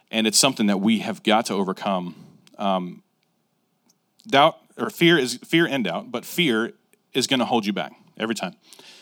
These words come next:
Faith is gonna make you go forward and do great things. Simple as that. Fear, you go backwards. Faith, you go forward. Second Timothy one seven, "God has not given us a spirit of fear, but of power and of love and of a fa-, sound mind."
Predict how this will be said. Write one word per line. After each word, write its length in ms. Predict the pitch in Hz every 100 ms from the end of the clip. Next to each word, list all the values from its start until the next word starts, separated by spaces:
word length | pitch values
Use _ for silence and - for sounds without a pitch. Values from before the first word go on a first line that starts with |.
| - _
Faith 320 | - 123 120
is 100 | 110
gonna 140 | 107
make 200 | 101 101
you 60 | 101
go 120 | 95
forward 240 | - 107 98
and 80 |
do 80 | 95
great 240 | 95 95 90
things. 340 | 92 87 - -
Simple 360 | - 107 117
as 60 | 107
that. 260 | 104 101
Fear, 240 | - 123 120
you 120 | 123
go 120 | 120
backwards. 640 | 113 107 104 101 101 - - _ _
Faith, 340 | - 113 104 104
you 80 | 98
go 120 | 98
forward. 380 | - 90 87 - - - _ _ _ _ _ - -
Second 280 | - 117
Timothy 280 | 113 113 107
one 180 | 104 104
seven, 400 | - 101 98 87 - - - - -
"God 160 | 113
has 100 | 117
not 140 | 113 107
given 180 | 113 110
us 100 | 110
a 60 |
spirit 280 | - 120 113
of 60 | 101
fear, 220 | 117 110
but 100 | 101
of 100 | 98
power 340 | - 104 104
and 160 | - 101
of 100 | 90
love 240 | 98 98
and 100 | 101
of 60 | 90
a 40 |
fa-, 240 | - 95 -
sound 340 | - 104 101
mind." 260 | 95 92